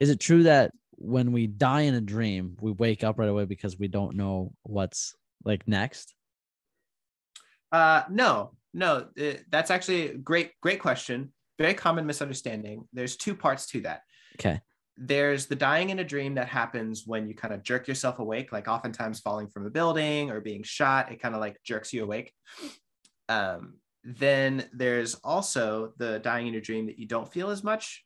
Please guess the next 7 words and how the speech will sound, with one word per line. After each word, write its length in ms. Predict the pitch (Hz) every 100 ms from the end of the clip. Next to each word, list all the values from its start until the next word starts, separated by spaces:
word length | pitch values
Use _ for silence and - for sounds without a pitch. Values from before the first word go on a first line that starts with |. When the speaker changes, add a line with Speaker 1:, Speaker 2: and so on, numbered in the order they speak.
| -
Speaker 2:
Um, 520 | 131 - 50 50 - - _ _ _ _ _ -
that's 240 | 131 131
more 200 | 139 131
symbolic. 520 | 127 131 117 104 82 - _ _ _ _ -
Both 220 | 156 208
of 80 | 196
those 360 | 151 143 139